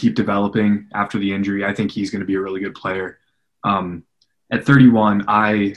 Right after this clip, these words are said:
also, I'm almost just in love. One of my draft crushes, Zaven Collins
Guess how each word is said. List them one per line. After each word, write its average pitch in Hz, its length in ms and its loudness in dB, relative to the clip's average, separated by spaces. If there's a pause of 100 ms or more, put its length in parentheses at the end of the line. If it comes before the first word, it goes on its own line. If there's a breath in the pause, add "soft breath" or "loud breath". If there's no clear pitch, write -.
also, 98 680 -2 (220)
I'm 104 340 -2
almost 123 400 2 (220)
just 110 180 -6
in 101 160 -2
love. 98 260 0
One 104 120 -2
of - 20 0
my 101 180 0
draft 101 220 -4
crushes, 92 580 -8 (380)
Zaven 110 300 4
Collins 101 600 0